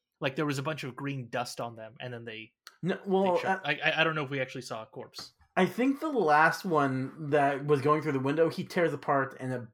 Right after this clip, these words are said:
Speaker 2: bursts into a puff of green smoke.
Speaker 1: Okay, all right.
Speaker 2: Yeah. And really, <laughs> my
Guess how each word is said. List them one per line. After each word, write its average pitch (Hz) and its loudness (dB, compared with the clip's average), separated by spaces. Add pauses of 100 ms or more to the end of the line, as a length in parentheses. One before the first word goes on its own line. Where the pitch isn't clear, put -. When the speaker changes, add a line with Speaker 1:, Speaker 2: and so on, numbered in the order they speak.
Speaker 2:
bursts 127 -2
into 120 -4
a 107 -8
puff 113 -4
of 104 -14 (100)
green 113 -10
smoke. - -14 (800)
Speaker 1:
Okay, 151 -6 (340)
all 131 -10
right. 113 -18 (720)
Speaker 2:
Yeah. 107 -8 (1500)
And 220 4
really, 208 8
<laughs> - -14
my 165 -2